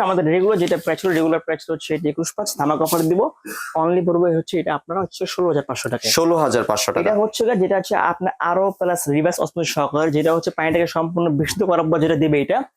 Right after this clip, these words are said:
Speaker 2: জি।
Speaker 1: এটা হচ্ছে আমাদের রেগুলার যেটা প্রাইস ছিল হচ্ছে বাইশ পাঁচ, ধামাকা অফার দিব। only পড়বে হচ্ছে এটা আঠারো হাজার পাঁচশো টাকা এটা।
Speaker 2: আঠারো হাজার পাঁচশো।
Speaker 1: হ্যাঁ, এটা হচ্ছে আমাদের রেগুলার যেটা প্রাইস ছিল হচ্ছে একুশ পাঁচ, ধামাকা অফার দিব। only পড়বে সতেরো হাজার পাঁচশো টাকা এটা।
Speaker 2: সতেরো হাজার পাঁচশো
Speaker 1: পাঁচশো
Speaker 2: টাকা।
Speaker 1: টাকা।
Speaker 2: জি। এবার যদি একটু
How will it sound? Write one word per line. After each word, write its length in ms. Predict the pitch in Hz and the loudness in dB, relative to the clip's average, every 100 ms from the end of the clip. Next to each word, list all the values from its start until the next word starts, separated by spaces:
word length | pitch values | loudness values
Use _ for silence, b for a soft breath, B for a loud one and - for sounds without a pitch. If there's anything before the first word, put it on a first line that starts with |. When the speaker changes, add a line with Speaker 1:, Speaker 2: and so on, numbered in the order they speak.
| 113 | -4
Speaker 2:
জি। 80 | 120 90 | -2 -2
Speaker 1:
এটা 100 | 151 190 | 0 0
হচ্ছে 160 | 190 202 | 0 0
আমাদের 180 | 185 180 151 | 2 2 2
রেগুলার 240 | 180 196 | 2 2
যেটা 120 | 180 190 | 2 0
প্রাইস 160 | 175 170 | -2 -4
ছিল 100 | - 175 | -2 -2
হচ্ছে 140 | 175 214 | -2 -2
বাইশ 160 | 151 156 - | -2 -2 -4
পাঁচ, 140 | 202 - 143 | -6 -4 0
ধামাকা 280 | 156 165 175 | 0 0 -2
অফার 160 | 185 180 | -2 0
দিব। 100 | 190 214 170 | 2 2 2
only 160 | 165 175 | 2 0
পড়বে 220 | 175 165 160 | 0 0 0
হচ্ছে 160 | - 160 | -2 -2
এটা 120 | 196 185 | -2 -2
আঠারো 160 | 165 147 | -2 0
হাজার 140 | 147 143 | -2 -2
পাঁচশো 160 | 131 123 | -6 -4
টাকা 120 | 123 117 | -2 -2
এটা। 100 | - 127 | -2 -2
Speaker 2:
আঠারো 260 | 147 143 120 | 0 2 2
হাজার 160 | 107 98 | 2 2
পাঁচশো। 240 | - - | 0 -2
Speaker 1:
হ্যাঁ, 80 | 143 160 | -4 0
এটা 100 | 202 202 | 0 0
হচ্ছে 160 | 208 220 | 0 0
আমাদের 160 | 202 165 | 0 2
রেগুলার 260 | 180 202 214 175 | 2 2 2 0
যেটা 160 | 185 175 | -2 -4
প্রাইস 200 | 170 165 - | -4 -4 -4
ছিল 120 | 175 170 | -2 0
হচ্ছে 220 | 170 - 190 170 | -2 -2 -2 -2
একুশ 180 | 180 - | -4 -6
পাঁচ, 100 | 190 160 | -6 -2
ধামাকা 220 | 156 165 | -2 -2
অফার 120 | 170 170 | -2 0
দিব। 120 | 175 233 185 | 0 0 2
only 140 | 165 165 | 0 0
পড়বে 160 | 156 143 | -2 -4
সতেরো 180 | - 156 | -4 -2
হাজার 120 | 139 127 | -2 -4
পাঁচশো 180 | 127 120 | -8 -8
টাকা 120 | 117 110 | -6 -4
এটা। 100 | - - | -4 -2
Speaker 2:
সতেরো 280 | 147 147 131 | 0 0 2
হাজার 180 | 113 104 - | 0 0 -4
পাঁচশো 180 | 95 147 | -4 -2
Speaker 1:
পাঁচশো 140 | - | -2
Speaker 2:
টাকা। 80 | 117 | -2
Speaker 1:
টাকা। 220 | 117 _ _ - - | -6 _ _ -14 -6
Speaker 2:
জি। 60 | - B B - | -6 B B -4
এবার 140 | 180 185 | 0 2
যদি 100 | 180 | 2
একটু 120 | 185 | 2